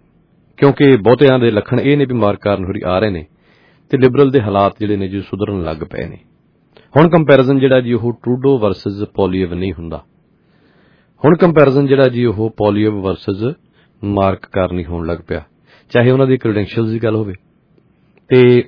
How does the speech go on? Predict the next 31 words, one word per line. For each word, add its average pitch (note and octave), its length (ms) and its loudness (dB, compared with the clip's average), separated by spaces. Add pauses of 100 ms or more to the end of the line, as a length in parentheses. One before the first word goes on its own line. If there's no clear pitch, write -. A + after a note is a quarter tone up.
(460)
ਚਾਹੇ A#2+ 300 4
ਉਹਨਾਂ A#2+ 180 0
ਦੀ A2+ 320 0
ਓਵਰਆਲ G#2 340 0
ਪਰਸਨੈਲਿਟੀ G2 540 -6
ਦੀ A2+ 120 -2
ਗੱਲ G#2+ 140 0
ਹੋਵੇ F#2+ 220 -6 (680)
ਤੇ D3 80 -2
ਚਾਹੇ C#3 460 4
ਇਸ਼ੂਜ਼ C3 400 -2
ਦੇ B2+ 60 2
ਉੱਪਰ A2 680 -2
ਉਹਨਾਂ A#2 220 0
ਦੇ G#2+ 160 -2
ਵਿਚਾਰਾਂ G2 380 -2
ਦੀ G2 100 -6
ਸਪਸ਼ਟਤਾ F#2+ 600 -6
ਦੀ F#2 120 -4
ਗੱਲ E2 140 -6
ਹੋਵੇ, D2+ 220 -14 (1900)
ਲੋਕ D3 220 6
ਜਿਹੜੇ D3 160 4
ਨੇ C#3+ 120 2
ਜੀ B2 100 -2
ਉਹ A2+ 220 -2
ਕੰਪੈਰੀਜ਼ਨ F#2 420 -6
ਕਰਨ F2 260 -10
ਲੱਗ F2 120 -8
ਪਏ E2 240 -14
ਨੇ। - 120 -18